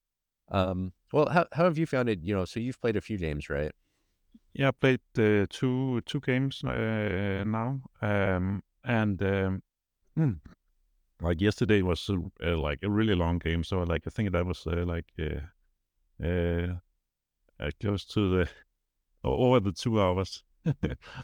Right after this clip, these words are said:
Speaker 2: But, um, yeah, I think that, I think that, like, I had a really hard end game to defend, and I, I, the twenty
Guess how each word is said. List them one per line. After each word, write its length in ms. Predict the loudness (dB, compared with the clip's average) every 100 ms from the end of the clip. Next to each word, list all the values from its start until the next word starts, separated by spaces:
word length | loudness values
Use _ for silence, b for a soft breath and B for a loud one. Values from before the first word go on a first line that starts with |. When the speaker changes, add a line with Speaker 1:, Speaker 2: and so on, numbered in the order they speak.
| B
Speaker 2:
But, 180 | 0 2 2
um, 460 | 2 2 0 -4 -10 _
yeah, 240 | -2 0 2
I 40 |
think 200 | 0 0
that, 140 | -2 -6 -8
I 40 |
think 200 | -4 -2
that, 280 | -2 -4 -4
like, 160 | -4 -4 _ _ _ _ _ _ _ -8
I 100 | 0
had 160 | 2 4
a 80 |
really 280 | 4 4 4
hard 220 | 4 0 -2 -4 -2
end 140 | -2
game 240 | 2 2
to 160 | 0 -4
defend, 420 | -6 -2 0 2
and 160 | 0 0
I, 100 | -2 -4
I, 140 | -10 -10 -8
the 120 | -6 -6 _
twenty 280 | 0 0